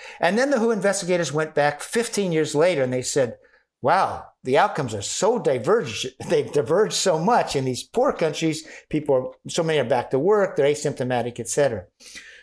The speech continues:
Those were the two studies that made me wanna investigate, is the story we te-, are telling ourselves about these medications, is it true?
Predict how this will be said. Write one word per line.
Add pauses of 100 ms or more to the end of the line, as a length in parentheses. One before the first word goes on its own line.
(260)
Those
were
the
two
studies
that
made
me
wanna
investigate,
is
the
story
we
te-,
are
telling
ourselves (480)
about
these
medications,
is
it
true?